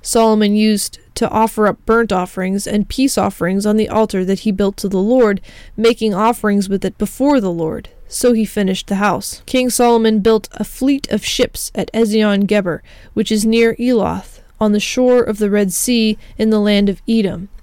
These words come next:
And Hiram sent with the fleet his servants, seamen who were familiar with the sea, together with the servants of Solomon. And they went to Ophir and brought from there gold,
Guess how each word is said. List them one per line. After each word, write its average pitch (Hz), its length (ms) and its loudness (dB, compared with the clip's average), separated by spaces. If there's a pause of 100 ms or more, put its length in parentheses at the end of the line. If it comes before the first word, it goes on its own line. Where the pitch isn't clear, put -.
(160)
And 214 140 2
Hiram 240 460 4
sent 240 460 -2
with 190 240 -2
the 226 80 0
fleet 185 380 -4
his 226 180 0
servants, 202 680 -2
seamen 254 580 0
who 226 160 2
were 220 140 2
familiar 240 600 2
with 202 140 0
the 196 100 -2
sea, 190 440 -6 (100)
together 226 460 2
with 202 160 -4
the 202 80 -6
servants 190 440 -2
of 175 80 -12
Solomon. 202 600 0 (360)
And 214 140 2
they 214 120 4
went 233 260 2
to - 200 -4
Ophir 190 440 0 (360)
and 208 200 2
brought 226 300 2
from 196 220 -2
there 180 200 -2
gold, 196 500 0